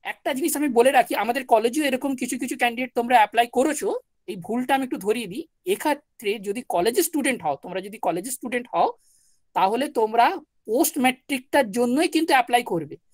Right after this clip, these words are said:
এর ভেতরে একটা options আছে, সেই অপশনটি হলো, একটু দেখিয়ে দিই,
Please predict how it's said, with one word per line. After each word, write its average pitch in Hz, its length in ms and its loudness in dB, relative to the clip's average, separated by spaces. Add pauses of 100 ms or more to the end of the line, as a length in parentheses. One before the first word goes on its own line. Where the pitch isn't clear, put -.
(300)
এর 277 220 2
ভেতরে 320 280 4
একটা 294 240 4
options 320 360 2
আছে, 240 280 -2
সেই 247 160 -4
অপশনটি 247 440 0
হলো, 240 380 0 (960)
একটু 220 380 -16
দেখিয়ে 190 400 -8
দিই, 190 200 -8